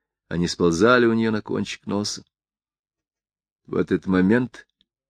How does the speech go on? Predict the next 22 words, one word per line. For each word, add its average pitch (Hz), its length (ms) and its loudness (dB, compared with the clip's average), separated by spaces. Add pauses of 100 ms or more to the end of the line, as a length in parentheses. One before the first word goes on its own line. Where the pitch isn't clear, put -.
(200)
заскрежетали 95 760 0
заслонки. 98 680 -2 (520)
Мгновение, 110 840 2
и 90 40 -6
внутри 117 360 -4
станции, 98 800 -4 (480)
которая, 101 360 6
как 113 120 0
черепаха, 123 680 4
спряталась 131 760 2
в - 60 -8
своей 92 360 4
скорлупе, 98 640 -2
наступила 95 580 -4
ночь. 143 400 -4 (680)
На 92 200 4
ощупь 104 380 6
я 87 140 2
снял 117 440 -2
с - 140 -8
нее 123 260 -6
очки — 107 520 -8